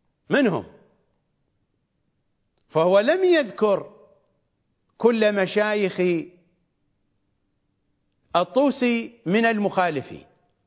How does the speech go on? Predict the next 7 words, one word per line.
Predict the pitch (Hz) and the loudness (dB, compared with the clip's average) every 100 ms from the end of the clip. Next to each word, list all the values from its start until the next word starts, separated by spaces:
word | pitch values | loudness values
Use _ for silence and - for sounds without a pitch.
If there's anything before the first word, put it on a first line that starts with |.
| _ _ - | _ _ -2
ونحن | 160 208 196 240 | 0 0 0 2
لا | 285 294 | 2 2
نعرف | 269 220 214 190 | 0 -2 -2 0
هذه | 185 196 175 170 | 0 0 -2 -6
التفاصيل. | - 147 147 131 - 113 87 _ _ _ _ _ _ _ _ _ _ _ _ _ _ _ _ _ _ _ _ _ _ _ | -4 -4 -2 -4 -6 -10 -10 _ _ _ _ _ _ _ _ _ _ _ _ _ _ _ _ _ _ _ _ _ _ _
هؤلاء | - 190 196 190 202 196 254 240 208 190 190 - _ _ _ _ _ _ _ _ _ _ _ _ | -4 0 0 0 0 2 0 -2 -4 -6 -8 -14 _ _ _ _ _ _ _ _ _ _ _ _
متى | 151 202 262 262 254 247 240 240 233 | -4 -2 0 2 2 2 0 0 -4